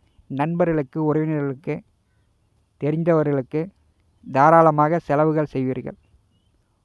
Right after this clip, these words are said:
உங்களுடைய மன மகிழ்ச்சியை அனுபவிக்கலாம். அதாவது, ஆனி மாதம் ஐந்தாம் தேதிக்கு பிறகு அஷ்டமாதிபதி சுக்கிர பகவானுடைய நட்சத்திரத்தில் சஞ்சாரம் செய்யும்போது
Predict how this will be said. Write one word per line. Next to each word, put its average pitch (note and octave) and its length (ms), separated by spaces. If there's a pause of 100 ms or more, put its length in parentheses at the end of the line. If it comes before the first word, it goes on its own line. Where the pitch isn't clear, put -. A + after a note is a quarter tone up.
உங்களுடைய F3 440
மன D#3+ 280
மகிழ்ச்சியை D#3+ 600 (140)
அனுபவிக்கலாம். C#3+ 600 (1400)
அதாவது, F3+ 340 (180)
ஆனி G3 200
மாதம் F#3 420
ஐந்தாம் F3 300
தேதிக்கு D3+ 280
பிறகு D3 240 (1000)
அஷ்டமாதிபதி G3+ 840
சுக்கிர G3 260
பகவானுடைய F#3 400
நட்சத்திரத்தில் E3+ 640
சஞ்சாரம் D3+ 320
செய்யும்போது C3+ 400